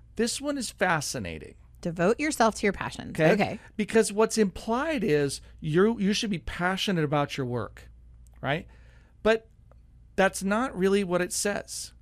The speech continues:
Speaker 2: No, it says, dev-, so I'm gonna take it a l-, in a weird direction for a second.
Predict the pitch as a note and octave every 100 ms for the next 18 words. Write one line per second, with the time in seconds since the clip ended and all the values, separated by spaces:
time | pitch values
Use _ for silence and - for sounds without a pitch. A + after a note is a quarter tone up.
0 | - - - - - - - - - -
1 | A#3+ C#4+ F3+ G#3 - A3+ G#3 A#3 - -
2 | - E4+ - B3+ G#4+ C5 A4+ D#4+ C4 A3
3 | G3 A3+ - - A3+ A3 A3+ A3+ G3 F#3
4 | - F#3+ G3 E3+ F3+ E3 G3+